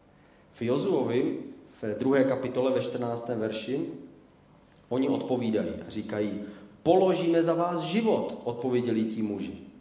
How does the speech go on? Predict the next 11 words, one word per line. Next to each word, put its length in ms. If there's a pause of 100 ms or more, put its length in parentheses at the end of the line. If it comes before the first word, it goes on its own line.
„Nesmíte 520
ale 180
naši 280
úmluvu 420
vyzradit. 600
Až 100
nám 160
Hospodin 500
dá 140
tuto 260
zemi, 300